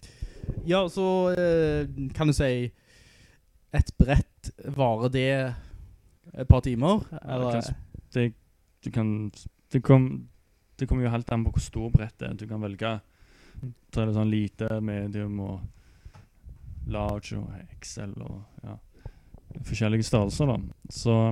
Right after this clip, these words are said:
Speaker 2: hvis du la-, velger et lite brett, så er det jo veldig det er som oftest mindre, eh, mindre fiender, men de er nærmere.
Speaker 1: Mm.
Speaker 2: Så da har du ikke ti-,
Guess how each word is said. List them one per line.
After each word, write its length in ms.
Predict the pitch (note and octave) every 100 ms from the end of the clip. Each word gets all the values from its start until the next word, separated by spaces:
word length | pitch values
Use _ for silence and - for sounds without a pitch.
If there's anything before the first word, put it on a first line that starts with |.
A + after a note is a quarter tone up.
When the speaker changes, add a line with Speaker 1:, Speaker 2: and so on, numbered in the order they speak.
| A2 - - - - -
Speaker 2:
hvis 240 | A#2+ -
du 80 | B2+
la-, 140 | A2+ A2
velger 320 | G#2+ G2+ G#2+
et 80 | G#2+
lite 300 | A2 G2+ -
brett, 240 | A#2+ G#2 - - - -
så 260 | - A#2+ A2+
er 100 | A2+
det 80 | A#2
jo 40 |
veldig 460 | A2 G#2+ F#2+ G#2+ A#2+ A2+ - _ -
det 360 | - - -
er 40 | B2
som 160 | B2
oftest 440 | A#2+ - - - -
mindre, 840 | A2+ A2 A#2+ B2+ B2 A#2 G#2+ G#2 G2+ - - - - - - - _ _ _ _ _ _ _ -
eh, 120 | A2+
mindre 360 | G#2+ A2 A#2+ B2+
fiender, 440 | A#2+ G2+ A2 B2+ - - - - - - - - -
men 160 | A#2 A2
de 140 | A2
er 40 | A2
nærmere. 540 | G2 G2 G2 A#2 G#2+ - - -
Speaker 1:
Mm. 340 | B2 B2+ A#2 A#2+ - - -
Speaker 2:
Så 160 | B2
da 140 | A2 A2
har 140 | G#2+
du 60 | G#2
ikke 180 | G#2 A#2+
ti-, 220 | A2+